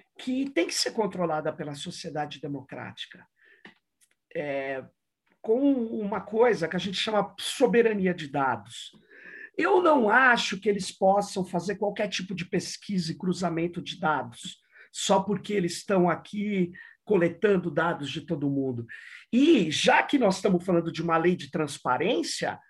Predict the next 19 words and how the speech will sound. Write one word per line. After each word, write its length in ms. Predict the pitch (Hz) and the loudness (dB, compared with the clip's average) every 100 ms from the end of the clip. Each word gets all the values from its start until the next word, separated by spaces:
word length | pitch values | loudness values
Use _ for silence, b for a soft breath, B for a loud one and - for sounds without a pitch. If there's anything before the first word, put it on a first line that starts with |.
| B B | B B
a 100 | 254 | 0
gente 280 | 180 180 - | 4 2 2
precisa 380 | - 180 175 311 | -6 -2 2 4
dessa 280 | 311 - | 4 2
regulação. 760 | 208 196 180 160 143 - 123 104 _ b b b b - | 0 0 2 0 -2 -8 -10 -12 _ b b b b -8
Então, 480 | 202 330 339 - B B B | -2 2 2 2 B B B
a 120 | 226 | 0
regulação 580 | 240 208 262 254 - 302 | 0 0 2 0 0 0
dos 220 | 302 247 | 0 4
algoritmos, 800 | 294 220 220 190 226 - 165 - | 4 4 4 4 0 0 -2 -2
foi 140 | - | 0
o 60 | 277 | 0
que 60 | 285 | 0
eu 100 | 269 | -2
tentei 300 | 254 240 226 | -4 -2 -4
falar 340 | - 196 170 | 0 0 4
lá 140 | 185 | 4
muito 260 | 180 277 277 | 4 0 -2
rapidamente. 640 | 190 208 185 160 147 143 | -4 -4 -4 -4 -4 -8